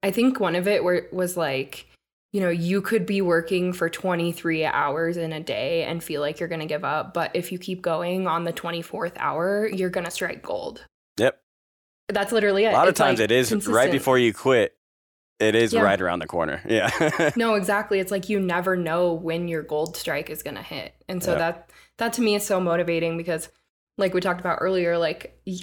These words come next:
Speaker 1: I, I overcommitted a little bit with, like,
Speaker 2: Mm-hmm.
Speaker 1: the extracurriculars and my day job and everything this semester. So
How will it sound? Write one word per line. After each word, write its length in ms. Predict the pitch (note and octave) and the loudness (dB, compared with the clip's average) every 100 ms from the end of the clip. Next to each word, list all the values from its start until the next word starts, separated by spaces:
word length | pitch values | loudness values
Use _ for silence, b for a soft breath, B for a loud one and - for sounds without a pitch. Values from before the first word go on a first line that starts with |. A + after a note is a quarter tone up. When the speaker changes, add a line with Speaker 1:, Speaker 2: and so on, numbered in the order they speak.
| - | -4
Speaker 1:
I, 320 | - E4+ G#4 G#4 | 2 4 4 2
I 100 | C#4+ | 2
overcommitted 680 | C#4 A#3+ A#3+ G#3+ F#3 E3+ E3+ | 4 2 0 0 0 2 2
a 40 | |
little 200 | E3+ E3+ | 0 0
bit 320 | E3 D#3+ D#3 | 0 -2 -2
with, 160 | G3 G3 | -4 0
like, 160 | A#3 A#3 | 0 0
Speaker 2:
Mm-hmm. 140 | E3 | 0
Speaker 1:
the 60 | G3 | 2
extracurriculars 1040 | - B3+ - A3+ A3 G3+ G3+ F#3 F#3 F#3 | 2 0 0 2 2 2 2 2 2 2
and 100 | F#3 | 0
my 120 | D#3+ D#3+ | -2 -2
day 220 | E3 E3 | 0 2
job 260 | E3 D#3+ | 2 2
and 100 | E3 | 0
everything 440 | D#3+ D#3 F3 E3 D#3 | -2 -2 -2 -4 -4
this 120 | D#3+ | -6
semester. 540 | - D#3 D3 - D3 | -6 -6 -6 -4 -4
So 340 | E3 E3 B2+ | -2 -2 -2